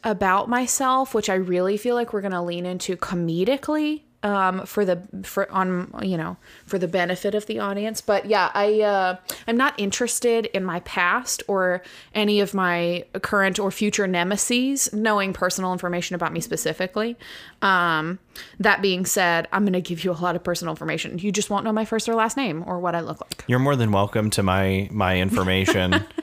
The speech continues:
Speaker 1: <laughs>
Speaker 2: I don't care.
Speaker 1: He
Speaker 2: You know, I'm,
Speaker 1: Mm-hmm.
Speaker 2: I'm out there.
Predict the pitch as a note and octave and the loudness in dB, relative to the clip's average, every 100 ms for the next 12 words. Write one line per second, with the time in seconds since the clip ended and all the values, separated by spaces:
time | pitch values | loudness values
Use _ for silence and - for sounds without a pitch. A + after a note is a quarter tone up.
0 | - - E4 - F#2 F2+ F2+ - F#2 F2+ | -6 -4 -4 0 2 2 0 0 2 4
1 | F2+ - - A3+ A3+ B2 G#2 F#2 E2+ E2+ | 0 -4 -2 0 2 0 0 2 2 0
2 | F#2+ F2+ - C3+ C4+ - G#2 G2 F#2+ - | 0 2 2 2 -2 -2 2 4 2 2
3 | G2 F#2 F#2 F#2+ | 2 4 2 0